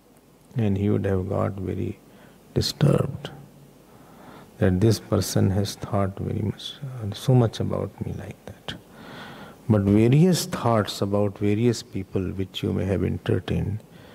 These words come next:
you can't tell this thought to others that this is what I was entertaining about you. My thought about you is this only. People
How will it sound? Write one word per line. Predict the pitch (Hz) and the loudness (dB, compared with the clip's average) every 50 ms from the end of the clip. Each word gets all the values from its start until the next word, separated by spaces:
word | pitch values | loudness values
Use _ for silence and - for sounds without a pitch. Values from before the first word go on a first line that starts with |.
| - - - - - - - - - - - | -20 -20 -20 -20 -20 -20 -20 -20 -18 -4 0
you | 107 101 | 0 0
can't | 98 - - 110 113 123 123 113 101 - - | 2 2 2 2 4 4 4 4 2 0 0
tell | 135 135 127 120 | 0 2 2 2
this | 110 110 104 - - - | 0 0 -2 -2 -4 -10
thought | - - - 95 98 98 - - - | -10 -4 -2 0 0 -2 -2 -6 -6
to | - 98 | -4 -4
others | 92 92 104 104 95 95 98 95 - - - - - _ - - - - - - - - - - - | -2 0 0 0 0 -2 -4 -8 -12 -16 -20 -20 -20 _ -20 -20 -20 -20 -20 -20 -20 -20 -14 -4 -2
that | 98 98 92 90 95 | 0 0 0 0 0
this | 101 101 - - | -2 0 0 2
is | 110 101 95 | 0 0 2
what | 95 98 95 98 95 - 101 | 0 0 0 0 -2 -2 -4
I | 98 98 98 | -4 -4 -2
was | 95 95 95 92 95 | -2 -4 -4 -4 -2
entertaining | 95 92 95 95 - 98 95 92 95 90 90 90 90 90 92 | -2 -2 0 0 0 -2 0 0 2 2 4 4 4 2 2
about | 92 92 92 92 95 92 - - | 0 0 -2 -4 -4 -6 -8 -10
you. | - - - - - - - - - - - - - - - - - - - - - - - - - - - - - - - - - | -12 -12 -12 -16 -20 -20 -20 -20 -20 -20 -20 -20 -20 -20 -20 -20 -20 -20 -20 -20 -20 -20 -20 -20 -20 -20 -20 -20 -20 -20 -20 -4 2
My | 104 101 95 | 4 4 4
thought | 92 - - - 107 110 104 101 | 4 2 0 2 4 4 4 4
about | 101 95 95 92 98 95 92 - - 104 | 4 4 6 6 6 6 4 2 0 2
you | 101 95 90 92 107 120 - - - - - - - - - - - - - - - - - - - | 2 4 2 2 -2 -4 -8 -12 -20 -20 -20 -20 -20 -20 -20 -20 -20 -20 -20 -20 -20 -20 -20 -6 0
is | - 104 95 92 90 | 2 2 2 2 2
this | 101 101 98 - - 101 | 0 0 0 0 -2 -2
only. | 92 92 92 92 98 101 - - - - - - - - - - - - - - - - - - - - - - - - - - - - - - | -2 0 -2 -2 -4 -6 -10 -16 -20 -20 -20 -20 -20 -20 -20 -20 -20 -20 -20 -20 -20 -20 -20 -20 -20 -20 -20 -20 -20 -20 -20 -20 -20 -8 0 2
People | 117 120 117 - 139 143 139 135 127 113 107 - | 4 4 4 6 6 6 8 8 6 6 4 2